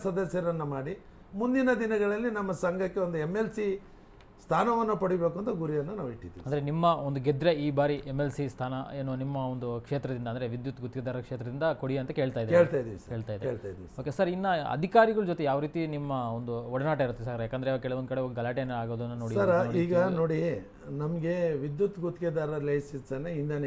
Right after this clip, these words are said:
Speaker 1: ಇಲಾಖೆಯವರು ಕೊಟ್ಟಿದ್ದಾರೆ. ಭಾರತೀಯ ವಿದ್ಯುತ್ ಶಕ್ತಿ ಕಾಯ್ದೆಯ ಪ್ರಕಾರ ಯಾವುದೇ ಒಂದು ಹೊಸ ಕಟ್ಟಡಗಳಿರ್ಬೋದು, ವಿದ್ಯುತ್ ಕಾಮಗಾರಿಯನ್ನ ಮಾಡದಂಥ ಸಂದರ್ಭದಲ್ಲಿ ಅನುಮೋದಿತ ವಿದ್ಯುತ್ ಗುತ್ತಿಗೆದಾರರಿಂದ ಸಮಾಪನ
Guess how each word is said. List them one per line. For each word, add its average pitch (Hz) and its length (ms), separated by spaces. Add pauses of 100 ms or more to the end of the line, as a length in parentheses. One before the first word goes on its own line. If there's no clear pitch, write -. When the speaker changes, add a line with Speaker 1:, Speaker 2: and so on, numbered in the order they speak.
Speaker 1:
ಇಲಾಖೆಯವರು 135 400 (100)
ಕೊಟ್ಟಿದ್ದಾರೆ. 113 420 (140)
ಭಾರತೀಯ 147 480 (840)
ವಿದ್ಯುತ್ 165 340
ಶಕ್ತಿ 165 280
ಕಾಯ್ದೆಯ 147 400 (100)
ಪ್ರಕಾರ 135 380 (400)
ಯಾವುದೇ 156 280 (160)
ಒಂದು 156 220
ಹೊಸ 139 120 (140)
ಕಟ್ಟಡಗಳಿರ್ಬೋದು, 135 840 (100)
ವಿದ್ಯುತ್ 151 260
ಕಾಮಗಾರಿಯನ್ನ 131 680 (460)
ಮಾಡದಂಥ 165 360 (140)
ಸಂದರ್ಭದಲ್ಲಿ 135 580 (420)
ಅನುಮೋದಿತ 196 520 (140)
ವಿದ್ಯುತ್ 175 340
ಗುತ್ತಿಗೆದಾರರಿಂದ 143 800 (120)
ಸಮಾಪನ 170 480